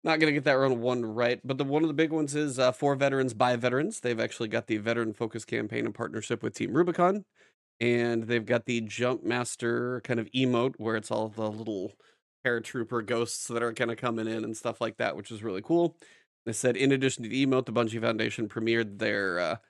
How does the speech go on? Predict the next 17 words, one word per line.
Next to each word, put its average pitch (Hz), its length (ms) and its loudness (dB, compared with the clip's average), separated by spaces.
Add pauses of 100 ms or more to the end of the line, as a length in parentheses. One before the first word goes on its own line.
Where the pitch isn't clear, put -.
(140)
Clearing 147 420 0
the 131 80 -4
Path 135 380 0
film. 143 520 0
Uh, 107 340 -4
emotional 107 420 -6
story 117 260 -4
highlights 113 320 -2
the 110 100 -4
partnership 117 480 -4
with 117 100 -16
the 98 60 -16
Team 127 220 -4
Rubicon, 123 480 -2 (540)
a 113 120 2
special 131 840 0
wildlife, 143 840 2